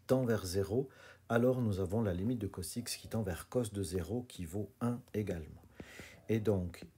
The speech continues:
limite pour x tendant vers zéro de sinus x sur x est compris entre un et un. Donc, par le théorème des deux gendarmes, nous avons la conclusion, à savoir limite pour x tendant vers zéro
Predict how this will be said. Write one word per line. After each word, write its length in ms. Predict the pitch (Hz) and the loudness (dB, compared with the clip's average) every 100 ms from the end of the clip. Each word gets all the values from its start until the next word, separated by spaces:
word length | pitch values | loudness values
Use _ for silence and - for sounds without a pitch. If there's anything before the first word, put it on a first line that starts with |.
| - | -4
limite 460 | 110 123 120 107 | 2 4 4 0
pour 200 | - 95 | -6 -6
x 160 | 101 - | -6 -6
tendant 260 | 104 101 | -2 0
vers 200 | 101 101 | 0 0
zéro 420 | 87 104 101 107 98 | 0 -2 0 -2 -2
de 140 | 85 | -2
sinus 500 | - - 131 123 104 | -2 0 2 2 0
x 180 | 110 - | -4 -6
sur 240 | - 110 | -4 -2
x 280 | 113 107 - | -2 -2 -4
est 120 | - | -6
compris 600 | - 139 143 - 131 123 | -2 0 0 -2 0 0
entre 300 | 98 90 - - | 0 -4 -6 -2
un 160 | 123 | 2
et 160 | 117 101 | 2 2
un. 160 | 98 - - - - - | 0 -4 -14 -20 -20 -4
Donc, 280 | 98 104 - _ | 0 0 -2 _
par 140 | 127 | 0
le 120 | 127 | 0
théorème 400 | 110 117 98 110 | 4 4 6 4
des 80 | 98 | 2
deux 100 | 87 | 0
gendarmes, 480 | 95 90 82 95 101 - - - _ 98 | -2 0 0 0 -2 -6 -20 -20 _ 0
nous 220 | 117 117 | 2 2
avons 180 | 104 107 | 2 0
la 100 | 87 | -2
conclusion, 680 | - 101 98 90 78 95 - | -6 -8 -6 -6 -4 -4 -6
à 60 | 95 | -12
savoir 400 | - 85 92 90 | -8 -6 -4 -4
limite 460 | 90 95 95 101 - | -2 -2 -2 -4 -10
pour 160 | 92 - 101 | -10 -6 -6
x 240 | 101 - | -6 -6
tendant 260 | 104 110 104 | -4 -2 -2
vers 220 | 95 82 | -4 -4
zéro 400 | 82 95 95 | -4 -2 -2